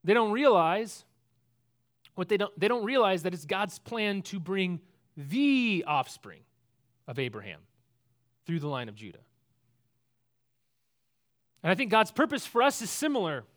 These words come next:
but expanded in the gospel. We're still God's people, meant to be distinct from the world. We're given the Holy Spirit.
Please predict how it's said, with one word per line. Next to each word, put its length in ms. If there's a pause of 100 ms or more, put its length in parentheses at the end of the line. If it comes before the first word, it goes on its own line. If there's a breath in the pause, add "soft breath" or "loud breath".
(520)
but 120
expanded 600 (440)
in 100
the 80
gospel. 460 (600)
We're 100
still 220
God's 260
people, 400
meant 240
to 80
be 120
distinct 480
from 180
the 80
world. 400 (2750)
We're 140
given 300
the 80
Holy 180
Spirit. 400